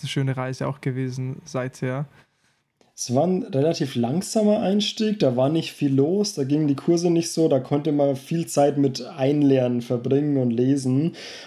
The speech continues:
Speaker 2: Und ich war ja eher so technischer Hintergrund und dann kommt man halt langsam so in diese Richtung, oh,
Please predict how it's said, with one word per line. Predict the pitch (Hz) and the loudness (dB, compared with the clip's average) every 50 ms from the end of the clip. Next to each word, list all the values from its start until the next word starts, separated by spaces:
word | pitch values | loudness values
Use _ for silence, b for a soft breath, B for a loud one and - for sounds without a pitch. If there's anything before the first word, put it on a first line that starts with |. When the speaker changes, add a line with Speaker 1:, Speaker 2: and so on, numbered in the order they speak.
| B - | B -4
Speaker 2:
Und | - 123 127 127 127 123 120 127 | 0 0 2 2 2 0 0 -2
ich | 113 113 120 | -4 -2 0
war | 123 123 127 | 0 0 2
ja | 123 | 0
eher | 127 131 135 135 127 123 | 0 2 2 2 2 0
so | 123 127 117 | 0 -4 -4
technischer | - - 135 135 131 147 135 135 143 131 | -4 -4 -4 -4 -2 -2 -2 0 2 2
Hintergrund | 135 135 131 135 135 127 120 135 131 131 131 131 | 2 2 2 2 0 0 2 2 2 2 2 2
und | 123 120 | 0 0
dann | 120 117 | -2 -2
kommt | 117 - 120 123 | -2 -2 -2 0
man | 123 123 120 | 2 2 0
halt | 117 117 | 0 0
langsam | 120 120 131 131 - 139 127 120 | 0 0 -2 -2 -2 -2 -2 0
so | 117 127 | 0 0
in | 123 | 2
diese | 120 123 120 123 123 120 | 2 2 0 0 0 0
Richtung, | 127 123 123 - 127 123 120 - | -2 -2 -2 0 0 0 0 0
oh, | - 127 127 127 123 120 117 | 0 0 2 2 0 -2 -4